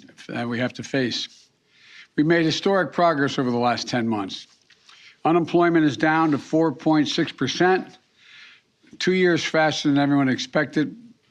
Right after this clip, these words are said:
When we started this job, it was over fourteen percent. Disruptions related to the pandemic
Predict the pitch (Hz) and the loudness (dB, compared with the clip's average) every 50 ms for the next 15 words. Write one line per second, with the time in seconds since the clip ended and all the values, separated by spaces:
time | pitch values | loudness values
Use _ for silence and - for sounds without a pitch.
0 | _ _ _ _ - 120 123 123 123 - - 143 143 139 135 - - 135 127 - | _ _ _ _ -10 -6 -6 -6 -6 -4 -2 -2 0 -2 -2 -4 -4 -6 -4 -4
1 | - 143 139 139 139 127 123 117 139 135 123 120 - - - 135 123 127 - 143 | -2 0 0 0 0 -2 -2 -2 -2 -2 -2 -4 -6 -4 -4 -4 -4 -2 -2 -2
2 | 139 123 - 120 110 - - 113 101 98 104 - _ _ _ _ _ _ _ _ | -2 -2 -4 -8 -10 -8 -10 -10 -10 -12 -14 -16 _ _ _ _ _ _ _ _
3 | _ _ _ _ - - 139 - - - 170 170 170 - - 190 175 - - 160 | _ _ _ _ -6 -4 -2 0 2 2 2 0 0 0 -2 -2 -2 0 0 2
4 | 147 143 156 165 160 165 156 131 - - 135 131 - - 147 147 139 131 135 156 | 2 4 4 4 2 2 0 0 -2 -2 -2 -2 -2 0 0 0 0 0 0 0
5 | 160 180 190 185 - - | 2 0 -2 -4 -6 -14